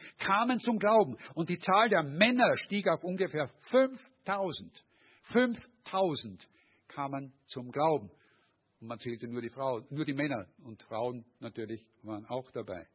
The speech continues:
Also es waren noch wesentlich mehr. Und am nächsten Morgen kam es also dann zu dieser Gerichtsanhörung. Sie wurden vorgeführt, sie wurden, kamen zu dem Hohen Rat. Der Hohe Rat, das war so die höchste Autorität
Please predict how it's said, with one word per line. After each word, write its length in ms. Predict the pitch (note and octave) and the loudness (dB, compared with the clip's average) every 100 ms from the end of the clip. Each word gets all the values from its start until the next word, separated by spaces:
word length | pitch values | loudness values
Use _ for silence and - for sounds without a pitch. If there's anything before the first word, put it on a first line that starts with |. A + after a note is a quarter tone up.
| _ | _
Also 260 | B2 A2 | -14 -12
es 80 | B2 | -12
waren 120 | A2+ | -10
noch 160 | A2 G#2 | -10 -10
wesentlich 540 | G#2+ G#2+ A2+ A#2 A#2 | -10 -10 -12 -14 -16
mehr. 260 | A#2+ C3 G#2+ - - | -8 -6 -6 -8 0
Und 100 | F#3+ | 6
am 100 | A#3+ | 6
nächsten 300 | B3 - A#3 | 6 0 2
Morgen 240 | G3+ A#3 | 4 4
kam 200 | G#3+ F#3+ | 0 -2
es 140 | G3 G3+ | -2 -4
also 160 | F#3 | -6
dann 220 | F3+ F#3+ | -2 -2
zu 100 | - | -2
dieser 240 | F#3+ F3+ G3+ | -6 -4 -2
Gerichtsanhörung. 960 | F3+ G3+ A3 A3+ - E3 E3 C#3 C#3 | 2 4 4 2 -2 -2 0 0 -2
Sie 160 | C3 D#3+ | -4 -4
wurden 220 | D3+ C#3+ | -4 -4
vorgeführt, 680 | - G#3+ A#3+ A#3+ G#3 A3 G#3+ - - | 2 2 4 0 4 2 2 -10 -6
sie 120 | E3+ | -4
wurden, 360 | D3 F#3+ F#3 - | 2 2 2 -6
kamen 340 | D#3 F3+ F3+ | 0 2 2
zu 160 | E3+ D3+ | -4 -4
dem 180 | C#3 B2 | -4 -2
Hohen 280 | E3 D3+ | -4 -2
Rat. 500 | C3+ D3+ F#3+ A3 A3+ - - - | -2 6 8 8 6 -10 -20 -12
Der 100 | B2 | -8
Hohe 160 | A#2 E3 | -2 -2
Rat, 420 | B2+ C3 F3+ G3+ | 2 4 6 6
das 140 | D#3+ - | 0 -4
war 120 | C3 | -6
so 120 | C3 | -6
die 160 | A2 G#2+ | -8 0
höchste 460 | F#3+ A3 - G3 - - _ _ _ _ _ _ _ _ _ _ | 2 2 2 2 2 -16 _ _ _ _ _ _ _ _ _ _
Autorität 1040 | D3+ D3+ D3 C#3 - - E3+ G#3+ A#3 - | 2 2 -4 -6 -8 0 2 2 -2 -8